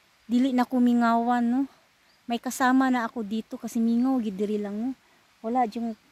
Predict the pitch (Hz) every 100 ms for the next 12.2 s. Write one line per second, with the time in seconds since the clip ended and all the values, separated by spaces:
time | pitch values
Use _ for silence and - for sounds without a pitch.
0 | _ _ 226 240 269 339 262 254 269 240
1 | 240 269 320 262 247 220 226 233 208 180
2 | _ _ _ _ - - 233 233 233 240
3 | 226 208 - - _ 247 269 302 320 285
4 | 262 220 262 247 240 247 240 208 233 226
5 | 226 220 214 214 214 226 233 214 175 226
6 | 226 - 220 220 214 - 220 214 214 214
7 | 220 202 190 - - - _ 240 233 214
8 | 220 220 208 208 208 214 214 214 202 185
9 | 185 220 208 - _ _ _ _ - 240
10 | 233 226 233 240 240 262 320 294 277 247
11 | 233 226 214 226 240 233 240 - 214 214
12 | 208 196